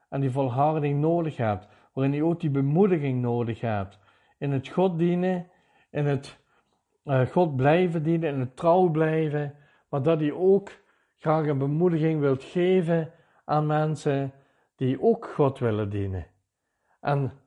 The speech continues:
daarbij ook de opdracht om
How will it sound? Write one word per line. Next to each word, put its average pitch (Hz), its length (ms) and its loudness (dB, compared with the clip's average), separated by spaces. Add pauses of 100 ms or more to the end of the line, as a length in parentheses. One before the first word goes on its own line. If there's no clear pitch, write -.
(500)
daarbij 151 540 4
ook 180 240 -2
de - 180 -4
opdracht 170 720 0 (260)
om 143 500 -4